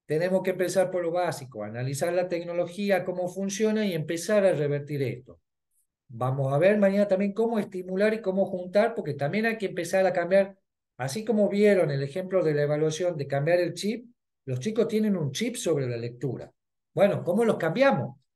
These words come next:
¿Cómo cambiamos la mentalidad de ellos? ¿Cómo los estimulamos? ¿Cómo usamos la tecnología y usamos, o sea, lo físico y lo virtual? Lo que contó Cintia Lazzaroni, excelente. Me dio entre dos cosas. Bueno,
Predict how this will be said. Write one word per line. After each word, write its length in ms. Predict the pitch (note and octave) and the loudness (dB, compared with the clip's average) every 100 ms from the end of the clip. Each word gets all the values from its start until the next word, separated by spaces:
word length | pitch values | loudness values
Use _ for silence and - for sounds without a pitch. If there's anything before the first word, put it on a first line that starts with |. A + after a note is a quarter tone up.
| _ _ _ _ _ _ _ _ _ - | _ _ _ _ _ _ _ _ _ 0
¿Cómo 240 | G3+ C4 | 2 4
cambiamos 400 | G#3+ G3 G3 F#3+ | 4 4 4 4
la 100 | E3+ | 2
mentalidad 540 | D#3 D#3 D#3 D#3 D3+ | 0 -2 -2 0 0
de 140 | C#3+ C3 | 0 -4
ellos? 200 | - - | -8 -10
¿Cómo 240 | - A3 A#3+ | -2 0 4
los 160 | G3 | 4
estimulamos? 840 | D#3 - D#3+ D#3 D#3 C#3 G#2+ - - _ _ _ _ _ - | 2 0 -4 -2 0 -2 -4 -12 -20 _ _ _ _ _ 0
¿Cómo 200 | G#3 A#3+ | 2 2
usamos 320 | A#3 G#3+ G3+ | 4 4 4
la 140 | C#3 | 4
tecnología 800 | D3+ D#3 E3 E3 E3 F#3+ F#3+ F#3+ | 0 -2 0 0 -2 0 4 4
y 100 | D#3 | 4
usamos, 600 | D3+ - E3+ E3+ D#3+ - - _ _ _ | -2 -4 -4 -2 -4 -6 -16 _ _ _
o 120 | B2+ | -6
sea, 180 | B2+ D#3+ | 0 2
lo 140 | D#3 | 2
físico 440 | C3+ F#3+ F3+ G3 D#3 | 0 -4 -6 -4 -2
y 20 | |
lo 120 | C#3 | 0
virtual? 600 | B2 B2+ B2+ C#3 A#2 E2 - _ _ - | 0 -2 -2 -2 -2 -6 -18 _ _ -8
Lo 100 | B2 | -6
que 120 | B2+ | -2
contó 320 | C#3 C#3+ F#3 | -2 2 2
Cintia 320 | F#3 F#3 F3+ | 2 0 2
Lazzaroni, 680 | D#3+ D#3 F3 F#3+ G#3+ A#3+ - _ _ _ _ | 2 2 2 4 2 -2 -10 _ _ _ _
excelente. 760 | B2 - D#3+ A3+ G3+ A2+ D#2 - _ _ _ _ _ - | -14 -6 0 2 2 -2 -12 -20 _ _ _ _ _ -4
Me 220 | B2+ C#3+ | 0 0
dio 180 | E3 F3+ | 2 2
entre 260 | F3 E3 | 2 2
dos 180 | D3+ D#3 | 2 2
cosas. 320 | G#3 G3 D#3 | 0 0 0
Bueno, 380 | D#3 A3+ C3+ | -2 -2 -4